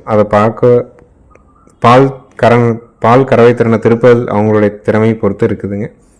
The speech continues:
நல்ல மடி செட்டுங்க, நல்ல ஓர்ஸான கிடாரி, நல்ல தோல் நைஸ்ல இருக்குது, சுழி சுத்தமா இருக்குது. விற்பனை விலை நாற்பத்தி ஒன்பதாயிரம் ரூபாய்ங்க. நேர்ல வந்தும் பாருங்க, வீடியோ பார்த்தும் புக் பண்ணிக்கங்க.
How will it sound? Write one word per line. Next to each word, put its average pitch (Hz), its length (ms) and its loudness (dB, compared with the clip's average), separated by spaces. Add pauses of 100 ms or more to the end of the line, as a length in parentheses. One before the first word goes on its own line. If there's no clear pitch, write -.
(160)
நல்ல 113 240 2
மடி 139 200 2
செட்டுங்க, 139 320 0 (180)
நல்ல 117 200 0 (100)
ஓர்ஸான 117 440 0
கிடாரி, 107 280 0 (140)
நல்ல 110 220 -2 (100)
தோல் 117 260 4
நைஸ்ல 110 360 -2
இருக்குது, 104 260 -6 (160)
சுழி 117 260 0
சுத்தமா 107 360 -2
இருக்குது. 98 240 -10 (540)
விற்பனை 151 380 2
விலை 127 180 2 (140)
நாற்பத்தி 131 460 -2 (180)
ஒன்பதாயிரம் 110 560 0 (140)
ரூபாய்ங்க. 95 460 -4 (680)
நேர்ல 143 280 4
வந்தும் 131 280 0
பாருங்க, 120 280 0 (220)
வீடியோ 123 200 2 (100)
பார்த்தும் 113 280 -2
புக் 107 180 -10
பண்ணிக்கங்க. 107 380 -2